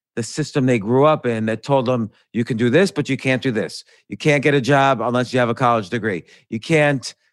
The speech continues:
just write a book without an editor or an agent or whatever, 'cause you need, you know,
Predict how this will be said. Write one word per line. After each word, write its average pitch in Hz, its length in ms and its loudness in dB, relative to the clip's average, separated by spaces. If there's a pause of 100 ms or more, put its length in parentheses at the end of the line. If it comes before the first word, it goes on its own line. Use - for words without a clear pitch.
(160)
just - 540 -2
write 139 260 2
a 131 60 0
book 151 360 2
without 127 500 2
an 120 160 -2
editor 143 480 2
or 131 60 4
an 120 60 0
agent 139 680 0
or 120 140 4
whatever, 131 460 2 (180)
'cause 127 180 0
you 135 80 2
need, 135 500 2 (440)
you 131 140 -2
know, 113 400 2